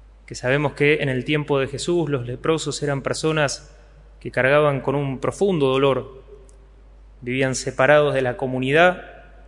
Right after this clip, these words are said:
sintiéndose impuros delante de Dios, es decir, lejos de Dios, y también tenían que soportar las consecuencias tan duras de su propia enfermedad,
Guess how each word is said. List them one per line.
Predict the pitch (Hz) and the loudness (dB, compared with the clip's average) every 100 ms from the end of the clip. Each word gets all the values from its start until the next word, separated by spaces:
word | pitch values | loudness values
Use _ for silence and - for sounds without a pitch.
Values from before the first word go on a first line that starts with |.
| - - - - - - - | -20 -20 -20 -20 -20 -20 -20
sintiéndose | - - 123 143 143 127 131 | -14 -8 -4 -2 -2 -2 -4
impuros | 127 131 196 175 131 | -4 -2 2 2 0
delante | 139 147 135 | 0 -2 -2
de | 127 127 | -2 0
Dios, | 147 175 160 - | 0 -2 -2 -6
es | 131 | -8
decir, | 127 - 131 | -8 -6 -4
lejos | 135 156 156 143 | -2 -2 -2 -6
de | 127 135 | -6 -4
Dios, | 156 175 170 - - - - - - - - - - | -2 -2 -6 -14 -18 -20 -20 -20 -20 -20 -20 -20 -16
y | - | -8
también | 127 131 143 175 175 | -4 2 4 4 2
tenían | 135 143 135 | -2 -2 -2
que | 131 | -6
soportar | 135 123 127 139 143 | -8 -8 -4 0 0
las | 131 | -2
consecuencias | - 123 - 123 143 139 131 - | -6 -10 -8 -6 -4 -4 -6 -6
tan | 139 131 123 | -6 -4 -4
duras | 143 170 160 120 | 0 4 4 2
de | 120 120 117 120 | -2 -6 -8 -12
su | - 131 | -12 -10
propia | 135 139 139 | -6 -4 -4
enfermedad, | 123 - 120 143 160 | -4 -4 0 4 4